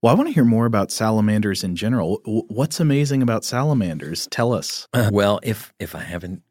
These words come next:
Speaker 2: uh, convinced anyone yet,
Speaker 1: <laughs>
Speaker 2: um, my, one of my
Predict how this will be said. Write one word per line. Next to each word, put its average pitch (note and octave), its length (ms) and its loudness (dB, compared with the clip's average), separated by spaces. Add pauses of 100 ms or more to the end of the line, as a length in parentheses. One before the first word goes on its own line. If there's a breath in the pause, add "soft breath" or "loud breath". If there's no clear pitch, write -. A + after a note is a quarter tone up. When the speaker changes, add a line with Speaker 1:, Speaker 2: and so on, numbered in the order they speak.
(100)
Speaker 2:
uh, D#2+ 340 -6
convinced F#2 520 -2
anyone E2+ 440 2
yet, F#2+ 400 2 (400 loud breath)
Speaker 1:
<laughs> - 360 -18
Speaker 2:
um, F2 560 2 (360)
my, A2+ 680 0 (1700 loud breath)
one F#2+ 120 0
of A2 60 2
my F2 180 0